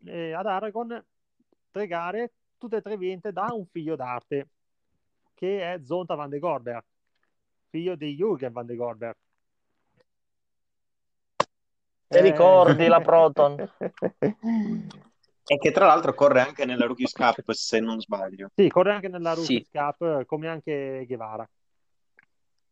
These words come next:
Speaker 4: Tra l'altro
Speaker 3: invece
Speaker 4: Guevara, fossi in Aspar e
Speaker 3: Eh.
Speaker 4: Gino Borzoi, me lo terrei molto stretto, ma decisamente
Speaker 3: Eh, ma mi sa che,
Speaker 4: stretto.
Speaker 3: mi sa che lo faranno, eh, mi sa che lo faranno.
Speaker 4: Eh, sì.
Speaker 3: Ma volevo chiedere una cosa a Christian, invece.
Speaker 2: <laughs>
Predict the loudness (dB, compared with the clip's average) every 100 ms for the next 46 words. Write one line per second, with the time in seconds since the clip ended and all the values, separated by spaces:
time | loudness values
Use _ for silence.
0 | _ _ _ _ _ _ _ 2 6 8
1 | 8 8 8 8 8 6 4 _ _ _
2 | -20 _ _ _ _ -10 -10 -6 0 2
3 | 2 4 6 8 8 4 2 -2 0 0
4 | 4 6 6 4 2 2 6 4 4 2
5 | 2 -2 -12 -8 -8 -8 -10 -20 _ _
6 | -4 -4 -4 _ -8 -6 -4 0 4 6
7 | 6 2 -2 -4 -4 -2 0 2 4 4
8 | 2 2 -2 -4 -2 2 2 2 4 4
9 | 2 -2 -6 -8 -6 4 4 4 2 6
10 | 8 8 8 8 6 4 2 4 4 2
11 | 2 0 0 2 4 4 2 -2 -4 -8
12 | -8 -18